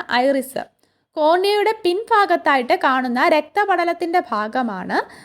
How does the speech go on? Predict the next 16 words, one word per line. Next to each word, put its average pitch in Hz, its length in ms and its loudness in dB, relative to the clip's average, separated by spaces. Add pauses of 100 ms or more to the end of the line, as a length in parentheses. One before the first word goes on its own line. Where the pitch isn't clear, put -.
(160)
മെലാനിൻ 403 640 2
എന്ന 392 240 -2
വർണ്ണവസ്തുവിൻ്റെ 330 1000 -2
സാന്നിധ്യം 254 680 -4 (320)
ഇരുണ്ട 381 360 0 (100)
നിറം 285 300 -4
നൽകുന്നു. 185 500 -6 (260)
കറുത്ത 302 360 0 (160)
കളറിൽ 285 380 4
എന്താണ് 254 440 0 (300)
നമുക്ക് 262 280 -6
കാണാൻ 262 340 -4
പറ്റുന്നത്? 240 420 -2 (100)
ഐറിസ് 262 420 -2
ആണ്. 180 300 -8 (1120)
ഇനി 427 200 0